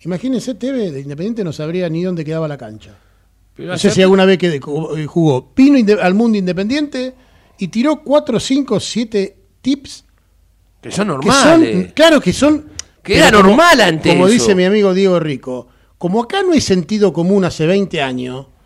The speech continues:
Speaker 1: viene un tipo y te dice, "No, no, pará, pic, pic,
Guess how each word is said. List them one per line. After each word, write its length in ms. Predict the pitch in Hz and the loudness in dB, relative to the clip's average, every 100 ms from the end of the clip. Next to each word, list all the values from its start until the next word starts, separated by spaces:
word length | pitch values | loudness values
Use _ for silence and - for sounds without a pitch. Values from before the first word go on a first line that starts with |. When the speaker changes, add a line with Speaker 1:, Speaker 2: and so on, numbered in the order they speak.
| _ _ _ | _ _ _
Speaker 1:
viene 240 | 226 330 339 | -2 0 0
un 80 | 208 | 0
tipo 220 | 311 254 | -2 -2
y 40 | |
te 100 | 196 | -4
dice, 140 | 175 165 | -6 -4
"No, 200 | 175 170 | -4 -4
no, 180 | 170 | -8
pará, 340 | 143 147 131 _ _ | -10 -12 -12 _ _
pic, 320 | 156 160 160 _ _ | -14 -14 -16 _ _
pic, 260 | 151 160 | -18 -18